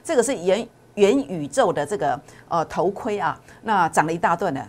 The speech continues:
那么 A 指标数据第三次拉拉高点，我认为这个是高位阶，好，这个地方才是低位阶。那这个价位在哪里？有兴趣的来跟我们做一个洽询哦。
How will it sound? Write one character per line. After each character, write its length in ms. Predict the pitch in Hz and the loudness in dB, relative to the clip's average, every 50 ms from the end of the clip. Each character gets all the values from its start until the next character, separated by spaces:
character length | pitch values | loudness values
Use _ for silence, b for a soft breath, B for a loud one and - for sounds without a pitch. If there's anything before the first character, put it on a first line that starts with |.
| - - | -10 -8
那 80 | 202 | -4
么 100 | 196 175 - | -2 0 0
A 120 | - 220 | 0 0
指 100 | - 165 | -2 0
标 120 | 156 180 | -2 -2
数 200 | 180 - 226 208 | -2 -2 -4 -6
据 280 | 196 - 180 160 147 135 - - - - _ _ - - - - | -4 -4 -6 -6 -8 -8 -12 -18 -20 -20 _ _ -20 -18 -10 -6
第 160 | 262 226 185 | -4 -4 -4
三 320 | - - - 208 196 202 | -4 -2 -2 -2 -2 -2
次 180 | 196 - 214 175 | -4 -4 0 0
拉 140 | 170 170 160 | 2 2 2
拉 80 | 160 | 0
高 200 | 160 - 156 156 | 0 -2 -4 -4
点， 160 | 156 160 135 - - _ - - - | -4 -8 -12 -16 -20 _ -20 -20 -4
我 100 | - 196 | 0 2
认 140 | 202 254 320 | 2 4 4
为 100 | 247 180 | 2 2
这 120 | - - 214 | 2 0 -2
个 80 | 190 | -2
是 80 | - 196 | -4 0
高 180 | 175 175 170 | 2 2 4
位 160 | 170 175 170 147 | 4 2 -2 -4
阶， 260 | - - 160 143 143 - b b b b b _ | -6 -8 -10 -10 -10 -12 b b b b b _
好， 100 | - - | -4 -4
这 160 | - - 370 381 | -2 0 4 4
个 80 | 262 | 4
地 120 | 220 220 233 | 6 6 2
方 80 | 220 | 2
才 120 | 214 220 185 | 0 -2 -4
是 120 | - 196 | -4 -6
低 200 | 196 185 180 170 | -8 -8 -8 -4
位 160 | 165 175 147 | -4 -4 -4
阶。 220 | 143 - 151 147 147 - - - - - | -4 -6 -10 -12 -14 -16 -20 -20 -16 -8
那 120 | - 240 | -6 -4
这 120 | 240 392 370 | -2 2 2
个 80 | 262 | 2
价 180 | 240 - 262 240 | 4 4 2 2
位 100 | 240 220 | 2 2
在 100 | 233 208 | 0 -2
哪 160 | 175 156 160 | 0 -2 -2
里？ 160 | 170 156 - - | -2 -4 -4 -2
有 120 | 170 175 | -2 -2
兴 180 | 175 - 247 208 | -2 -4 -6 -6
趣 160 | - 202 175 | -4 -4 -4
的 120 | 143 127 - - _ - | -6 -6 -8 -14 _ -8
来 100 | - 160 | -8 -4
跟 100 | - 233 | -4 -4
我 60 | 196 | -4
们 80 | 160 147 | -2 -4
做 100 | 208 185 | -4 -4
一 40 | |
个 60 | 151 151 | -4 -4
洽 200 | - - 185 160 | -6 -6 -6 -6
询 180 | 156 156 139 127 | -8 -8 -4 -4
哦。 120 | 143 135 | -4 -4